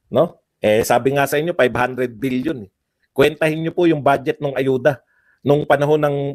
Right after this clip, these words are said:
pandemya. Dalawang taon yun, mas malaki pa to. Sa walang pandemya, mas malaki pa yung iayuda natin.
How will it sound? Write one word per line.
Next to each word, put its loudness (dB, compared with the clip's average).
pandemya. -2
Dalawang 0
taon 0
yun, -2
mas -4
malaki -2
pa -6
to. -10
Sa 0
walang 2
pandemya, 0
mas -4
malaki 0
pa 2
yung -2
iayuda 0
natin. -8